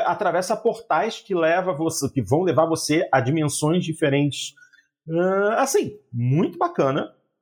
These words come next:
Eu achei muito bacana. E talvez, se, se vai ter Early Access, e se não for muito caro, talvez eu até experimente.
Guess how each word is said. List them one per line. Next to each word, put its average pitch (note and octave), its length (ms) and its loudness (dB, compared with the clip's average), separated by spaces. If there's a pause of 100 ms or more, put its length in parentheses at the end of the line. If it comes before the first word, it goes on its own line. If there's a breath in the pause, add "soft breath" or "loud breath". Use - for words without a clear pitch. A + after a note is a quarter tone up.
(120)
Eu A#2+ 160 4
achei A#2 220 -2
muito A2+ 360 2
bacana. C#3 560 0 (600)
E F#3+ 360 2 (200)
talvez, D4 400 0
se, - 340 -4
se F#4 120 -2
vai C#4+ 220 0
ter F#3 120 0
Early E3 320 0
Access, A#2 680 0
e A2+ 60 4
se - 180 0
não A#2 100 2
for - 160 -4
muito A2 260 -2
caro, B3+ 380 0
talvez E4 280 0
eu G4 60 0
até G4+ 200 -2
experimente. F4+ 800 -2